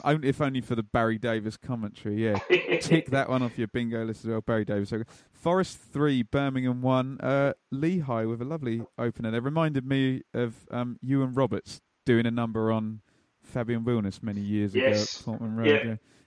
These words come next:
Speaker 1: Uh, Velios with the second. Jutkiewicz scored again for Birmingham. He's been a good signing. We were linked with him. And then Pereira
Speaker 2: Third goal.
Speaker 1: With the third. Um,
Speaker 2: Forest
Speaker 1: Dave
Speaker 2: are incredible. Have you seen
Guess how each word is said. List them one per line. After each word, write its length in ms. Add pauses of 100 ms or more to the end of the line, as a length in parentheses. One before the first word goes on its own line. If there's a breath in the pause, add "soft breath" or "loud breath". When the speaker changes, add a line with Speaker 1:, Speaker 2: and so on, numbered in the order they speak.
Speaker 1:
Uh, 140
Velios 500
with 100
the 80
second. 400 (380 soft breath)
Jutkiewicz 480 (260)
scored 300
again 180
for 140
Birmingham. 400
He's 160
been 180
a 140 (160)
good 120
signing. 340
We 100
were 80
linked 260
with 160
him. 220
And 120
then 220 (220)
Pereira 560
Speaker 2:
Third 100
goal. 240 (420 loud breath)
Speaker 1:
With 160
the 80
third. 360 (280 soft breath)
Um, 140
Speaker 2:
Forest 400
Speaker 1:
Dave 100
Speaker 2:
are 40
incredible. 340
Have 80
you 60
seen 200